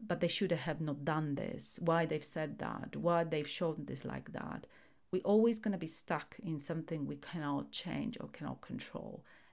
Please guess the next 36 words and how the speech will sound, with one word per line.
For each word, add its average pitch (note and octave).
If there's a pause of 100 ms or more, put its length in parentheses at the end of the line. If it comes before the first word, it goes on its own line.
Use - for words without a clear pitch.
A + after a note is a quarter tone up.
(120)
And E3
it's -
never F#3+
a -
good -
thing. - (160)
You F3+
know, E3
it's, -
your F3
energy E3+
should -
go D#3
into D3+
the, -
yourself F3+
now D#3
in -
present G#3
and E3+
in C#3+
the -
future, F3+ (440)
and E3+
protecting -
and, D#3+ (240)
um, C#3+ (240)
doing F#3+
what -
you D#3+
truly, D#3
fully D3+
desire, C#3+ (540)
um, C#3+ (100)
to D#3
do. D3